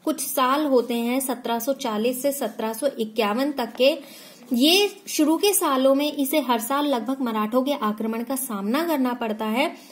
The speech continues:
और finally क्या होता है, सत्रह सौ इक्यावन में ये मराठों से एक संधि कर लेता है और उस संधि के अनुसार ये मराठों को बारह लाख रुपया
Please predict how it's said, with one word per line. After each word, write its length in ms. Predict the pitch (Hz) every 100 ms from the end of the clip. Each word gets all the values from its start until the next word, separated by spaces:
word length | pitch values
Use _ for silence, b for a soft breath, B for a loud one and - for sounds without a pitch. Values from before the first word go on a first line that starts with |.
| B
और 80 | 330
finally 560 | 339 302 294 381 415 415
क्या 120 | 285
होता 260 | 254 254
है, 60 | 294
सत्रह 360 | 294 269 277 277
सौ 120 | 302
इक्यावन 440 | 269 254 220 226
में 140 | 240 269
ये 120 | 294
मराठों 460 | 247 214 208 254
से 140 | 262 302
एक 120 | 311
संधि 320 | 320 320 339
कर 180 | 320 220
लेता 280 | 196 180 180
है 180 | 175 - B B B B B B
और 160 | 311
उस 160 | 359 349
संधि 340 | 285 254 302
के 140 | 370 392
अनुसार 720 | 277 240 233 254 240 254 330 B B B
ये 260 | 226 285 392
मराठों 580 | 349 254 220 226 254 254
को 360 | 262 269 285
बारह 720 | 294 226 214 220 226 254 311 339
लाख 680 | 277 226 220 240 269 -
रुपया 760 | 302 220 202 220 226 240 311 -